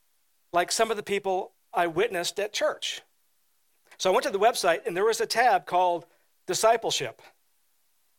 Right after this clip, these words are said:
So I clicked on it. And here's this,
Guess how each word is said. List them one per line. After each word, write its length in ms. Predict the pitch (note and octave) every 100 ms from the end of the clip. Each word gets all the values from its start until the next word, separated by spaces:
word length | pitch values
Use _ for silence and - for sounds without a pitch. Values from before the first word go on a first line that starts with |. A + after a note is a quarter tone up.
| _ -
So 120 | -
I 80 | G3
clicked 300 | F#3+ B3+ C4+
on 160 | E3 A#2
it. 100 | - _ - _ _ _ - - _ -
And 180 | F3 D#3+
here's 240 | G#3+ A#3
this, 220 | G3+ E3